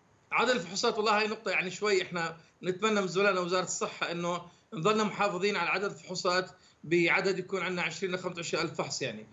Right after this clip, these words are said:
إذا شفنا قبل يومين كان عدد الفحوصات حوالي اثناعشر ألف، فكان عندنا ألف ومئتين حالة. فهاي بتعطي طمأنينة يعني مش، يعني يمكن تكون مش حقيقية أو طمأنينة زائفة، يعني بدناش نستخدم كلمة زائفة، إنه لما يكون عندنا عدد فحوصات قليل لأسباب معينة،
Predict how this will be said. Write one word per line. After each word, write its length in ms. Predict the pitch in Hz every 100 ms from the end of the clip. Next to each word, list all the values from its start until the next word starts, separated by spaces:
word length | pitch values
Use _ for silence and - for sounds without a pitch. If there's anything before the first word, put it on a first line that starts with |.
| - - - -
إذا 120 | 175
شفنا 300 | 185 190 214
قبل 260 | 214 214 202
يومين 340 | 196 202 208
كان 200 | 202 202
عدد 180 | 190 202
الفحوصات 440 | 180 - 185 202
حوالي 220 | - 185 190
اثناعشر 380 | 202 185 185
ألف، 200 | 185 185
فكان 240 | 185 180 175
عندنا 200 | 190 180
ألف 140 | 175
ومئتين 280 | 165 165 165
حالة. 300 | - 147 - - _ - _ -
فهاي 280 | 175 247 240
بتعطي 320 | 226 226 220
طمأنينة 540 | 214 208 185 214 202
يعني 460 | 202 185 165 160 180
مش، 260 | 214 - - _ -
يعني 180 | 135 185
يمكن 220 | 196 208
تكون 260 | 208 214 190
مش 180 | 196 -
حقيقية 520 | - 202 202 196 185
أو 60 |
طمأنينة 420 | 170 165 180 196 190
زائفة، 460 | 185 185 185 185 175 139
يعني 180 | 156 160
بدناش 160 | 185 -
نستخدم 320 | - 175 175
كلمة 220 | 180 170
زائفة، 500 | 160 175 147 160 160 - - - 156
إنه 120 | 180
لما 100 | 185
يكون 220 | 180 214
عندنا 160 | 190 175
عدد 160 | 180
فحوصات 380 | 165 165 202 190
قليل 340 | - 175 180 165
لأسباب 440 | 165 - 180 160
معينة، 440 | 156 175 170 185